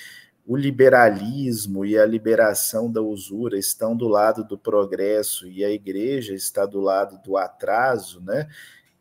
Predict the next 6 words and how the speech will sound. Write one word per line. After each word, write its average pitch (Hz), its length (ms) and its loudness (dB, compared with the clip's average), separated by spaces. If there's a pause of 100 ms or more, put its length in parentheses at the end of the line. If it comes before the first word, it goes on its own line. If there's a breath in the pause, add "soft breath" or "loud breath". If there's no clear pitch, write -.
(520)
Essa 202 480 2
história 113 520 2
simplória 131 800 2
que 120 100 -8
as 107 100 -6
pessoas 101 800 -6